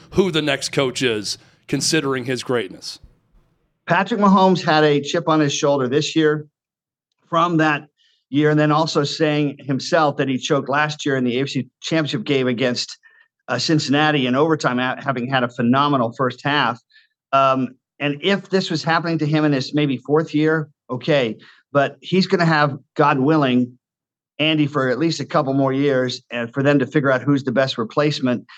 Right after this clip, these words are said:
Speaker 2: And then you just can't predict it. I wanna say something about Andy Reid, though, with all due respect to Terry Bradshaw and his asinine comments, uh, that had to do with, you know, Andy and his age and his weight. I mean, he's just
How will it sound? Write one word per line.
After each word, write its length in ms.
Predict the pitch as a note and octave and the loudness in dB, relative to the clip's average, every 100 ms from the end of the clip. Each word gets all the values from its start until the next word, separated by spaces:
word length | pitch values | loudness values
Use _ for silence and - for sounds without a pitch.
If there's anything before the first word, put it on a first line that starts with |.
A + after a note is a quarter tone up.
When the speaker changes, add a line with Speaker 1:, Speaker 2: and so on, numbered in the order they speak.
| - - | -14 -2
Speaker 2:
And 120 | F3 | 2
then 120 | A3+ | 4
you 80 | G3+ | 4
just 220 | F3+ - | 2 0
can't 220 | F3+ C#3+ | -2 0
predict 320 | D3 C#3+ D#3+ | 0 0 0
it. 80 | D3 D3+ | -2 0
I 100 | G3 | 0
wanna 180 | A#3 F#3 | 0 -4
say 180 | - D3 | -4 -4
something 260 | D#3+ D3 | -2 -2
about 160 | C3 A#2+ | 0 0
Andy 240 | B2 A2 | -2 -4
Reid, 240 | A#2+ C#3+ G#2 | -4 -4 -4
though, 160 | G2 F#2 | -10 -6
with 200 | C3 A#2+ | -6 -2
all 240 | C3+ E3+ | 2 2
due 120 | D#3+ | 4
respect 360 | D3+ C#3+ C#3 C3+ | 2 2 -2 -2
to 60 | - | -6
Terry 240 | D3+ B2+ | -4 -2
Bradshaw 540 | A#2 C3 C3+ C3+ A2+ G2 | 2 2 2 0 -2 0
and 140 | A#2+ | -2
his 120 | A#2 - | -2 -2
asinine 560 | C#3 D#3+ - C3+ A#2+ A2+ | -2 -2 -2 -2 -2 -4
comments, 640 | - D3 C3+ A2+ A2 - - - - - _ - | -2 0 2 0 -2 -6 -12 -20 -20 -20 _ 0
uh, 280 | B2 A#2+ A#2 | 2 2 0
that 120 | A#2+ | 0
had 160 | C#3+ C3 | -2 -2
to 60 | |
do 180 | A#2 C3+ | -2 0
with, 220 | B2+ A2+ G#2 | 0 -2 -4
you 120 | C3 | -2
know, 120 | A#2 - | -2 -2
Andy 480 | C3+ D#3 C#3+ B2+ A#2 | -2 0 2 0 0
and 80 | A#2 | -4
his 160 | A2+ - | -6 -4
age 440 | D3+ C#3+ B2+ A#2+ | -2 -2 -2 -4
and 100 | A#2+ | -4
his 160 | A2+ G#2+ | -4 -2
weight. 400 | A#2 D3+ C3+ - _ - - _ C3+ | 0 2 0 -4 _ -20 -20 _ -2
I 60 | |
mean, 160 | C#3+ C#3 | 2 2
he's 280 | C3 E3 C#3+ | 2 0 0
just 440 | - F3+ G3 - | 0 0 0 -6